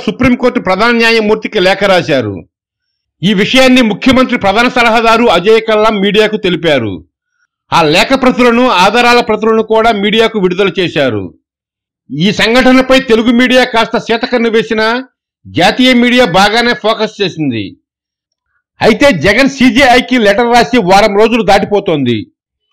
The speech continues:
ఇది ఒక విధంగా దేశ చరిత్రలోనే అరుదైన సంఘటన, అత్యంత సంచలనమైన సంఘటన.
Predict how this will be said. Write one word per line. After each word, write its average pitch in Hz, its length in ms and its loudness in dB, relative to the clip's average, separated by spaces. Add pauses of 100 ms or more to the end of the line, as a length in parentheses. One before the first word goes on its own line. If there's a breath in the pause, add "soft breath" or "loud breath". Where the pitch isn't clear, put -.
(220)
ఇది 202 200 0 (100)
ఒక 214 60 -4 (100)
విధంగా 240 360 2 (120)
దేశ 220 120 2 (140)
చరిత్రలోనే 233 640 0
అరుదైన 208 420 0
సంఘటన, 175 360 -2 (760)
అత్యంత 254 320 -2 (140)
సంచలనమైన 226 560 0 (100)
సంఘటన. 175 380 -2